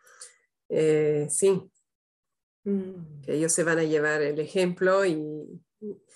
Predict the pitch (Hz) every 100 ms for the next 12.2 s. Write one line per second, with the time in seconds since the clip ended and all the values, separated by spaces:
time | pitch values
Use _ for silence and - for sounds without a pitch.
0 | - 175 175 170 165 - 156 160 151 156
1 | 147 170 _ - 156 160 170 170 165 165
2 | 170 196 175 165 156 - - 170 170 160
3 | 151 160 165 170 _ _ _ _ _ _
4 | _ _ _ - _ _ 185 202 220 208
5 | 196 185 202 185 170 180 185 175 160 151
6 | 156 208 190 170 - 143 165 202 151 147
7 | 147 147 139 131 139 202 185 185 170 165
8 | - - 208 - 208 - 208 - 226 202
9 | - - - - - - - 190 214 208
10 | 175 160 170 - - 165 185 185 156 147
11 | - - 165 185 - 160 - 156 156 180
12 | - 156